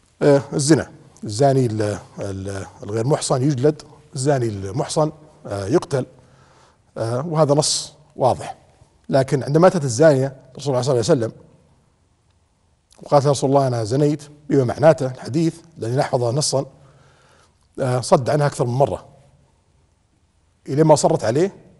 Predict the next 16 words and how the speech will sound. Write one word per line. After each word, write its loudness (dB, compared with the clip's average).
بعدين 2
قال 0
لها: 2
"اذهبي"، -2
إلى -2
ما -6
تتأكدين 2
أنت -10
حامل 0
ولا، 0
ولا 0
لا. -4
عادت 4
لها 4
مرة 4
أخرى 4